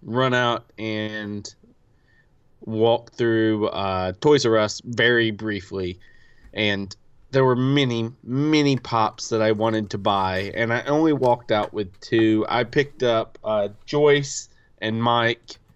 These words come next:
from Stranger Things and added them to the collection, narrowing down what is needed for the Stranger Things collection even more, but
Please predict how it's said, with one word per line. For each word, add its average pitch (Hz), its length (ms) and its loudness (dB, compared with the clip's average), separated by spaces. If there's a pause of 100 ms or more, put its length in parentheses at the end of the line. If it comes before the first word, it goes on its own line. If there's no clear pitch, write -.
from 117 320 -4
Stranger 117 500 2
Things 107 600 0
and 104 200 -4
added 117 300 2
them 110 220 2
to 107 100 0
the 107 80 0
collection, 107 560 -4
narrowing 147 560 0
down 123 400 0
what 123 160 0
is 117 240 -2 (540)
needed 123 480 2
for 120 100 -2
the 113 100 -4
Stranger 120 500 0
Things 104 380 -4
collection 104 560 -4
even 139 300 2
more, 107 480 -4 (540)
but 110 300 -2